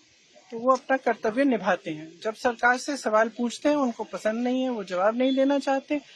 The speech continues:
इसे ये सब चीजें वो, वो कराते हैं। सही, बहुत स्पष्ट बात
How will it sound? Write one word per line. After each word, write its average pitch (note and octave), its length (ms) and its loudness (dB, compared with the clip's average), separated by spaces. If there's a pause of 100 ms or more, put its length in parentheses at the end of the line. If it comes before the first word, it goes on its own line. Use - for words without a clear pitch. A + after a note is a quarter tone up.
(320)
इसे B3 340 -4
ये A3+ 80 -4
सब A#3 220 -4
चीजें A3 340 -6
वो, A3+ 220 -8 (280)
वो G#3 120 -10
कराते D#3 440 -4
हैं। - 100 -20 (1200)
सही, A#3+ 260 0
बहुत A3+ 300 0
स्पष्ट - 400 0
बात D#3+ 200 -10